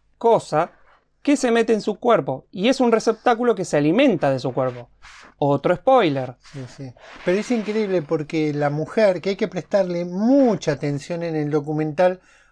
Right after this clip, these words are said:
Speaker 2: porque básicamente ella hace afirmaciones con un enorme conocimiento de causa. ¿Sí?
Speaker 1: Sí, eso es verdad. Eh, más que nada, la, vamos a decir, la mujer es la mujer de Dan
Speaker 2: Sí, sí.
Speaker 1: O'Bannon,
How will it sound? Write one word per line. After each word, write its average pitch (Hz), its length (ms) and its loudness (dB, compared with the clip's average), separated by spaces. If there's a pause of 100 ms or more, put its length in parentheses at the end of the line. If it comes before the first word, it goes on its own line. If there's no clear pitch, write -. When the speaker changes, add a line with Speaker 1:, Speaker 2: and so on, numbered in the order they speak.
(220)
Speaker 2:
porque 160 300 2
básicamente 220 720 0
ella 190 420 0
hace 220 320 -2
afirmaciones 196 1000 -2 (500)
con 165 160 -4
un 170 180 -2
enorme 202 500 0
conocimiento 143 680 -4
de 135 160 -4
causa. 120 600 -8 (600)
¿Sí? 160 320 -8 (920)
Speaker 1:
Sí, - 160 -2
eso 156 180 2
es 165 60 4
verdad. 156 420 2
Eh, 131 80 -2
más 147 200 -2
que 156 120 0
nada, 175 140 2
la, 143 180 2
vamos 151 240 0
a 143 40 -2
decir, 139 180 -2
la 135 100 -2
mujer 156 260 0
es 196 180 -8
la 143 180 -6
mujer 160 460 2
de 139 120 -2
Dan 135 140 -4
Speaker 2:
Sí, 139 60 -4
sí. 135 80 -4
Speaker 1:
O'Bannon, 127 400 -4